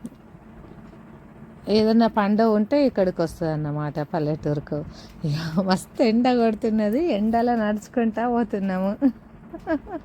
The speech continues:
ఇక కొందరు కార్లు వెళ్ళిపోయిండ్రు. మెయిన్ రోడ్ మీద,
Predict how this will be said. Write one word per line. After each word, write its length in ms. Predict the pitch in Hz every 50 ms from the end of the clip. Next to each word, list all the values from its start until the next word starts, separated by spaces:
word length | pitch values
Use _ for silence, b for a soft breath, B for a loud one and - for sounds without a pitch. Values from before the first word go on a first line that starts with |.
| - - - B B B B B B B B B B - - - - - - - - - - - - - - - - - - 220
ఇక 200 | 214 220 208 -
కొందరు 340 | 240 220 208 214 226 220 214
కార్లు 440 | - - 208 202 208 190 220 220 202
వెళ్ళిపోయిండ్రు. 760 | 202 208 202 208 208 - 190 170 170 165 165 160 160 156 151 B B B B B B B - - - - - - - - - - -
మెయిన్ 400 | 202 202 196 214 254 285 285 254
రోడ్ 240 | 233 226 233 240 233
మీద, 180 | 226 220 214